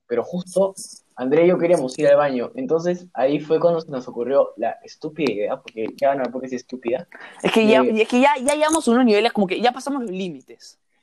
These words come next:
Speaker 1: Exacto, de ponernos a competir a ver quién cagaba primero en la pista. Entonces ahí veías a
Speaker 2: Es
Speaker 1: tres huevones cagando.
Speaker 2: O sea, estamos en la mitad,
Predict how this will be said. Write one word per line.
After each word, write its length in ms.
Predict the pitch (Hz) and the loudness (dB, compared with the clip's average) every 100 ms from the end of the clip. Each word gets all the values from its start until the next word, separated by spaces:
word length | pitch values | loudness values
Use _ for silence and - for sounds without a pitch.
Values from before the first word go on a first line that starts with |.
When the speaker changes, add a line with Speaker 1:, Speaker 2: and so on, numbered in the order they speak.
| _ | _
Speaker 1:
Exacto, 600 | 139 - 160 - 117 - | -2 2 0 0 -2 -2
de 400 | 135 143 - - _ _ _ _ - | 2 2 2 -6 _ _ _ _ 0
ponernos 320 | 160 170 196 | 2 2 0
a 60 | 175 | -2
competir 580 | 156 123 151 165 - - | 0 -2 0 -2 -4 -6
a 80 | 127 | 0
ver 160 | 139 135 | 0 0
quién 140 | 151 | -2
cagaba 320 | 135 135 135 | 2 4 2
primero 280 | 123 117 120 | 0 -4 -4
en 60 | 120 | -4
la 80 | |
pista. 320 | 104 98 - - _ _ | -6 -12 -18 -20 _ _
Entonces 280 | 131 170 170 | -4 0 2
ahí 100 | 160 | 4
veías 260 | 175 180 | 4 4
a 40 | - | 2
Speaker 2:
Es 60 | |
Speaker 1:
tres 160 | 156 165 | -2 0
huevones 480 | 165 156 175 196 262 - _ _ _ | 2 4 2 0 -8 -14 _ _ _
cagando. 600 | 143 131 135 127 113 117 _ _ _ _ _ _ | 0 2 2 0 -4 -12 _ _ _ _ _ _
Speaker 2:
O 60 | - | 2
sea, 120 | 220 | 2
estamos 340 | 220 311 349 277 | 4 2 2 2
en 140 | 233 | 2
la 80 | 202 | 2
mitad, 340 | 185 175 233 | 2 4 2